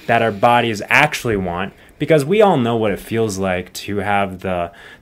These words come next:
the fleeting pleasure response of eating the cookie and then having a headache. And at some point, we get a, a, a real authentic taste of health,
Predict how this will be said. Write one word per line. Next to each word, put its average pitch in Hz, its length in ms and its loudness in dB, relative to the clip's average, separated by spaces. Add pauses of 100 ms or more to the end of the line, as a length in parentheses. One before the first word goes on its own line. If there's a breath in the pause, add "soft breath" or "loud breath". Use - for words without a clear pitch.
the 92 60 -6
fleeting 107 840 -4
pleasure 110 400 -4
response 95 640 -4
of 90 260 -8
eating 101 320 -6
the 92 80 -6
cookie 95 600 -10 (520 loud breath)
and 95 400 -4
then 98 360 -4
having 92 400 -4
a 85 100 -6
headache. 85 640 -6
And 98 340 -4 (160)
at 107 220 -4
some 147 260 -2
point, 98 440 -6
we 101 260 -4 (280)
get 123 140 0
a, 98 160 -6 (220)
a, 107 300 -8
a - 20 -4
real 113 400 2
authentic 107 500 -2
taste - 400 -8
of 98 160 -8
health, 117 640 0